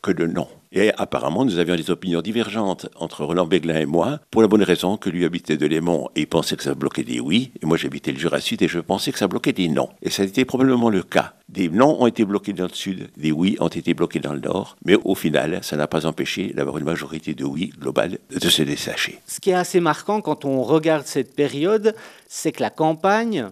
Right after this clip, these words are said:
Speaker 2: pour le vote du vingt-trois juin a été extraordinairement courte entre le dix-huit mai, la décision des délégués du R J de s'engager pour le oui, et puis le, le vote du vingt-trois juin. Quand on voit ça, euh, aujourd'hui, ça paraît juste dingue.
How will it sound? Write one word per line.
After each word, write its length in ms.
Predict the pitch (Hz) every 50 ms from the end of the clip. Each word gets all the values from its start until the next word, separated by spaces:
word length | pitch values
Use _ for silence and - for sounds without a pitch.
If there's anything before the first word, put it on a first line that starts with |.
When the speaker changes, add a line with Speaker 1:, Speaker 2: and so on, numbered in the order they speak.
| - _ -
Speaker 2:
pour 160 | - 156 147
le 80 | 151 143
vote 220 | 127 143 143 131
du 100 | 123 127
vingt-trois 440 | 131 131 131 123 - - 135 131 127
juin 240 | 120 147 165 175 180
a 80 | 151
été 420 | 131 117 113 - 156 160 170 - -
extraordinairement 1080 | - 214 220 - - - - 170 175 170 156 147 151 160 147 139 127 127 123 120 120 117
courte 560 | - - - 240 247 226 - - - - - -
entre 240 | 143 156 - -
le 80 | 151 135
dix-huit 380 | 123 131 147 131 135 151 160 156
mai, 240 | 151 160 190 208
la 120 | 196 170 143
décision 460 | 135 143 139 - - 147 147 147 143
des 140 | 120 120 117
délégués 440 | 120 143 143 156 151 143 143 151 143
du 240 | 127 127 135 135
R 80 | 139 131
J 200 | 123 131 160 156
de 80 | - -
s'engager 800 | - 175 175 170 165 165 160 139 147 156 156 160 160 151 135 - - - - - - _
pour 220 | - 175 143 147 151
le 80 | 151
oui, 380 | 151 143 147 170 185 220 196 - -
et 80 | 185
puis 200 | 185 185 - 196
le, 260 | 170 160 143 135 131 127
le 180 | 143 135 135
vote 300 | 131 117 135 190 185 143
du 100 | 131 147
vingt-trois 480 | 127 131 127 127 123 - - 147 151 160
juin. 380 | 156 180 214 240 247 233 151 - - - - - - _
Quand 220 | - 156 156 - 160
on 80 | 156
voit 160 | 143 147 143
ça, 380 | 143 - - 180 180 175 165 151
euh, 360 | 139 131 127 127 127 123 113 - - -
aujourd'hui, 460 | - 156 165 135 151 127 127 175 214 196
ça 160 | - 139 127
paraît 320 | - 143 135 110 135 127
juste 240 | 104 120 131 117 120
dingue. 400 | 127 151 185 202 170 123 107